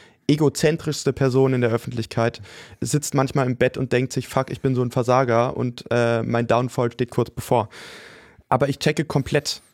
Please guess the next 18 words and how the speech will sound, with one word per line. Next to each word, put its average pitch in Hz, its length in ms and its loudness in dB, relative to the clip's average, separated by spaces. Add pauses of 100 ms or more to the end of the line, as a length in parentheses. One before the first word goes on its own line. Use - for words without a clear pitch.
(320)
Und, - 280 2
äh, - 80 2
tatsächlich 151 460 0
ist 147 160 -2
es 156 140 -2
so, 143 280 6
mit, 139 180 -2
mit 131 180 -2
diesem 135 160 -2
Podcast - 840 -2 (840)
geht 170 180 2
mir 165 60 2
das 151 160 2
auch 156 200 2
so 165 100 2
ein 135 100 0
bisschen 139 340 0
so, 123 300 2